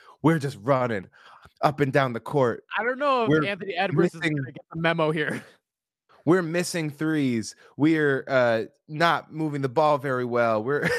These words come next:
Speaker 1: <laughs>
Speaker 2: That sounds like the two thousand fourteen Timberwolves.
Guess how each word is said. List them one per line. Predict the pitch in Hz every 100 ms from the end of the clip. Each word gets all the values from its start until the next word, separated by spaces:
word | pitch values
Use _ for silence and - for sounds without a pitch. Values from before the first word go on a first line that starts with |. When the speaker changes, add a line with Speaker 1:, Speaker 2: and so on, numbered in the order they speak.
| 415 381 - 679 622 - -
Speaker 1:
<laughs> | 139 _ _ _ _ _ _ _ _
Speaker 2:
That | 190 196 -
sounds | 202 190 170
like | 160 151
the | 143
two | 135 - 156
thousand | - 139 131 123 117 104
fourteen | - 104 95 - 104 95
Timberwolves. | 120 104 95 98 95 95